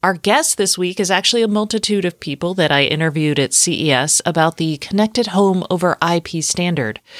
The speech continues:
So you're gonna be hearing a bunch of interviews. I'm gonna apologize right now. These are not done in studio. They're done live on the floor. So there is gonna be some background noise in some of them.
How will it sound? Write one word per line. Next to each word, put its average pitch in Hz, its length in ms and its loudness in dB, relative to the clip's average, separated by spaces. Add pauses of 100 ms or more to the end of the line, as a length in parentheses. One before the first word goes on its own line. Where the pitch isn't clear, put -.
(140)
So - 160 2
you're 208 140 2
gonna 214 180 2
be 196 100 0
hearing 180 680 2
a 143 360 -6 (240)
bunch 220 240 0
of 202 40 0
interviews. 185 720 2 (260)
I'm - 40 -10
gonna 170 160 -2
apologize 202 600 2
right 165 220 0
now. 143 200 -2
These 143 200 -2
are 135 60 -2
not 139 260 -2
done 147 220 -2
in 147 180 -2
studio. 175 480 -2
They're 151 160 0
done 127 240 -6
live 123 240 -2
on 131 80 -2
the 123 80 -6
floor. 147 320 -4
So - 160 -4
there 185 160 0
is 170 220 0
gonna 170 160 -4
be 151 120 -6
some 151 200 -6
background 143 460 -4
noise 127 460 -4
in 131 200 -6
some - 240 -2
of 110 160 -8
them. - 260 -8